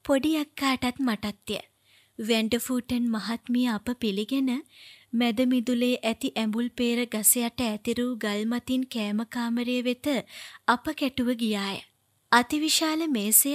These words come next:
අද්දර බිත්තියේ ඒ මොනාලීසා සිතුවම එල්ලා තිබිනි. මගේ මතකයේ මොනාලීසා මා සන්තක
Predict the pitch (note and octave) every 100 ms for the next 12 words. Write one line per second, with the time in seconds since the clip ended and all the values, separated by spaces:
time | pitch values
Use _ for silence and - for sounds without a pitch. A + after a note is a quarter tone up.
0 | - A3 G#3 A#3 C4 B3 G#3+ G3 - D4
1 | D4 B3+ G4 - - - _ - C4 C#4+
2 | A3+ G#3 A#3 B3+ C4 C4+ - C4+ C4+ -
3 | A3 A#3+ C4 D4 - A#3 C#4 C#4+ C4 -
4 | A#3 G#3+ G#3 G#3+ _ _ _ - - -
5 | _ - A#3+ A3+ A3+ B3 A#3+ G3 A#3+ A#3
6 | B3+ B3+ A#3 G3 G#3 A#3+ A#3 A#3+ A#3+ -
7 | B3+ A#3 G3+ A#3+ - G#3+ G3+ - A#3+